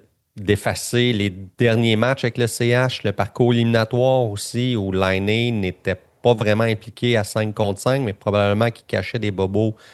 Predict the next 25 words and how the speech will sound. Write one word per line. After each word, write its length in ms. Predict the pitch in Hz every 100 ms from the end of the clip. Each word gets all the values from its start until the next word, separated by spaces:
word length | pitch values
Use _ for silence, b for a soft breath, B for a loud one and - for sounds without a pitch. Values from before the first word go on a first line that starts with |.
| B B
depuis 240 | 98 92 107
un 120 | 98
bon 220 | 98 107
moment. 320 | 101 104 127
Donc, 220 | 113 104 - b b b b
s'il 340 | - 127 123
peut 160 | - 123
connaître 480 | 120 104 110 117 104
un 140 | 101
bon 240 | 95 107
départ, 540 | 110 98 104 107 135 135
ben, 100 | 101
c-, 300 | - - -
c'est 260 | - 110 92
lui 220 | 107 127
qui 80 | 120
va 80 |
probablement 420 | 104 95 92 95 101
dicter 300 | 92 - 107
sa 160 | 107
présence 440 | 95 90 95 101 -
aussi 220 | - 107
pour 140 | 98
l'avantage 400 | 87 85 87 95
numérique. 400 | 92 92 92 -